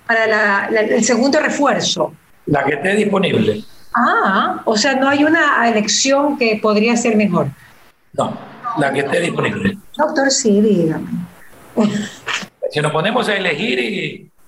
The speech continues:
Speaker 2: vamos a cometer el error que porque no hay Pfizer no me pongo, ¿no?
Speaker 1: No, pero a ver, a ver,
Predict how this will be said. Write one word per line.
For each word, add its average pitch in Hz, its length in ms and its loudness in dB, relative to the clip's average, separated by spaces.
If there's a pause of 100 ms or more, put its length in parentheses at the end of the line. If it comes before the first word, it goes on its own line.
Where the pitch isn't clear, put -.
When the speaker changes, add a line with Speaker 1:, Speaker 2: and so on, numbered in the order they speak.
(220)
Speaker 2:
vamos 196 260 -2
a - 20 -8
cometer 180 360 -2
el 196 120 -2
error 185 340 0
que 214 80 0
porque 156 300 -4
no 156 80 0
hay 185 80 -2
Pfizer 180 440 0
no 170 100 0
me 165 120 -2
pongo, 196 380 -4
¿no? - 160 -14 (260)
Speaker 1:
No, 320 280 2
pero 311 140 0
a 220 120 0
ver, 208 180 4
a 175 60 0
ver, 180 260 0